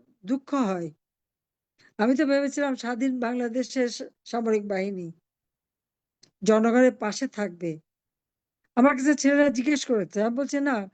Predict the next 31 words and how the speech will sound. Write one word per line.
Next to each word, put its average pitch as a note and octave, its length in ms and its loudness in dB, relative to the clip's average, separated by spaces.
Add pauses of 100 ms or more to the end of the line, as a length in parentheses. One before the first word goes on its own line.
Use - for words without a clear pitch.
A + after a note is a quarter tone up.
(800)
ওরা C#4+ 200 2
আমা-, C#4 160 2
তোমাদের C4+ 340 0
বিরুদ্ধে C4 260 -2
কিছু C4+ 200 -6
বলবে B3+ 360 0
না। F#3 240 -12 (1500)
তারা D4 180 2
তো D#4 200 -2
গেছে C#4 320 2
স-, B3+ 60 -4
ওখানকার C4 540 -2
শান্তি B3 340 -4 (200)
রক্ষা A#3 300 -2
করতে, B3+ 240 -4 (680)
তারা B3 280 2 (280)
আমাদের, C#4+ 320 0 (120)
এরা C4 200 0
তো C#4 140 -2
কোনো C#4+ 180 0
উস্কানিমূলক C4+ 680 0
কিছু C4 220 -14
করেনি।" C4+ 380 -2 (560)
অথচ C4 360 -2 (800)
হত্যা A#3+ 360 -2
করলো D4 240 0
তারা D4+ 220 -2
প্রকাশ্য C#4 460 -4
দিবালোকে, G3 680 -4
সবাই F4 320 0
দেখেছে E3+ 500 -2